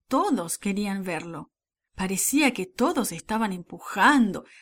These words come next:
tratando de llegar cerca de Jesús.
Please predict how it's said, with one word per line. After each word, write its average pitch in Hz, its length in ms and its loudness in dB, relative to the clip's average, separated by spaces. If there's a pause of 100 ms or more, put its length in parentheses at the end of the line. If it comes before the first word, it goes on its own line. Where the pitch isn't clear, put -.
(140)
tratando 226 720 2
de 208 160 -4
llegar 233 360 -2
cerca 220 540 -4
de 139 100 -10
Jesús. - 640 -8